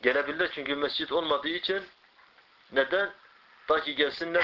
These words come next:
tekbirlere iştirak etsinler ve Müslümanların dualarına, e, onlar da şey yapsınlar, ortak olsunlar. Bereket onları da kuşatsın diye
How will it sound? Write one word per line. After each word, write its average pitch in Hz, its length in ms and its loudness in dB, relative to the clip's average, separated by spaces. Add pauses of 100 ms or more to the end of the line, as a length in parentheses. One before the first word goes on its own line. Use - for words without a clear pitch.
(140)
tekbirlere 147 640 2
iştirak 151 420 0
etsinler 151 520 -2 (760)
ve 151 140 4
Müslümanların 147 680 0
dualarına, 139 840 2 (560)
e, 113 280 2
onlar 131 380 0
da 127 100 0
şey 131 160 -2
yapsınlar, 110 380 -2
ortak 120 360 0
olsunlar. 123 500 -2 (680)
Bereket 135 420 2
onları 135 360 0
da 135 80 2
kuşatsın 120 640 -6
diye 131 220 -2